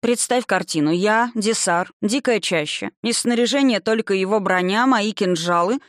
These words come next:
кусок ковра и ещё кое-что по мелочи. Я была просто в бешенстве, а главное, Десар не затыкался. Всё нудел и нудел. Из-за чего? Из-за отсутствия домогательств со стороны Кайры», иронично пояснил Десар.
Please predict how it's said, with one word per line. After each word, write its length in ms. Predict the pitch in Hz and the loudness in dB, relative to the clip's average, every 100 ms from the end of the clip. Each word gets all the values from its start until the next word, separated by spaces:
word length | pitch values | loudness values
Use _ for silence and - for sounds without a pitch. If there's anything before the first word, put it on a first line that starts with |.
| _ | _
кусок 360 | - 349 311 285 | -4 0 0 0
ковра 440 | 247 226 226 269 | 0 2 2 2
и 100 | 240 | 2
ещё 260 | 208 - 247 | 0 -2 -2
кое-что 360 | 226 202 - 208 | 0 -2 -2 -2
по 180 | 202 | 0
мелочи. 480 | 185 175 170 - 165 - _ _ | 2 0 -2 -4 -8 -12 _ _
Я 160 | 170 208 | -2 0
была 200 | 190 208 | 2 2
просто 340 | 220 214 247 | 0 0 0
в 60 | 240 | 0
бешенстве, 580 | 240 196 165 160 - 180 | 0 0 -2 -4 -2 -2
а 60 | |
главное, 520 | 175 190 285 247 147 156 _ - | 0 0 0 0 -4 -6 _ -8
Десар 440 | 175 208 262 277 | -4 0 0 0
не 140 | 196 196 | 0 0
затыкался. 720 | 208 - 240 190 147 - 160 - _ | -2 -2 -2 -2 -2 -6 -8 -14 _
Всё 240 | - - 196 | -6 -2 2
нудел 680 | 202 214 160 117 175 208 | 2 0 -4 -2 0 2
и 20 | 233 | 2
нудел. 500 | 247 226 233 160 - _ _ | 2 2 0 0 -4 _ _
Из-за 260 | 214 175 185 | -2 -2 -4
чего? 440 | - 185 160 180 - _ _ _ | -2 -2 0 -2 -6 _ _ _
Из-за 260 | 247 233 262 | -4 0 0
отсутствия 440 | - 262 - 233 | 0 -2 2 0
домогательств 680 | 220 233 233 262 285 185 - | 2 2 2 0 0 -4 -4
со 140 | - | -4
стороны 400 | 202 - 202 208 | -4 0 0 0
Кайры», 480 | 202 208 175 170 165 - _ _ - | 0 0 2 0 -2 -6 _ _ -6
иронично 560 | 170 170 175 - 180 | 0 2 0 0 -2
пояснил 420 | 160 175 - 180 | -2 -4 -2 -2
Десар. 440 | 165 175 - 170 | 0 -2 -2 -4